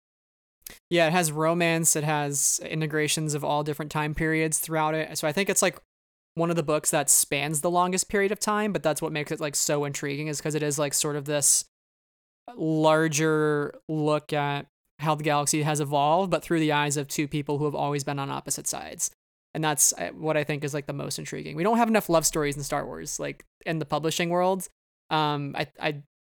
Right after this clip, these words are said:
always support, like, more of these, and I hope Claudia does some sort of follow-up to this book, because there is definitely a, a potential there. I, I think she will revisit it eventually, especially now that the sequel trilogy is over, but I would,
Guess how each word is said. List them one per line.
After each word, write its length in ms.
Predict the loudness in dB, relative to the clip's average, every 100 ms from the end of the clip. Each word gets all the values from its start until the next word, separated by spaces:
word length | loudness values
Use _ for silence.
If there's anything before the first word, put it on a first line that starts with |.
| 0
always 260 | 2 4
support, 500 | 0 -2 -2 -2 -4 -8
like, 200 | -8 -6
more 260 | -4 -4
of 100 | -2
these, 240 | 0 0 0
and 120 | -2
I 40 |
hope 200 | -2 -2
Claudia 480 | -2 -2 0 -2 -4
does 260 | -4 -2 0
some 220 | 0 0
sort 220 | 0 0
of 60 | 0
follow-up 540 | 0 2 2 0 0
to 360 | -2 0 0 0
this 240 | 0 0
book, 300 | 2 0 0
because 260 | -2 -2 0
there 120 | 0
is 260 | -2 -2 -4 _ _ _ _ _
definitely 600 | 0 2 0 -2 0 0
a, 180 | 0 -2
a 40 | -4
potential 500 | -2 -2 -2 0 2
there. 440 | 4 4 2 -4 -10 _ _ _
I, 200 | -6 -6 -6 _ _ _
I 200 | 4 4
think 300 | 4 2 2
she 160 | 0 0
will 240 | 0 0 0
revisit 380 | 2 2 2
it 100 | 2
eventually, 500 | 2 0 0 0 2
especially 360 | 2 0 -2 -2
now 120 | -4
that 120 | -4
the 100 | -6
sequel 280 | -6 -6 -8
trilogy 380 | -8 -8 -6 -8
is 120 | -10 -10
over, 440 | -10 -4 -2 -2
but 100 | 0
I 60 | 0
would, 180 | -2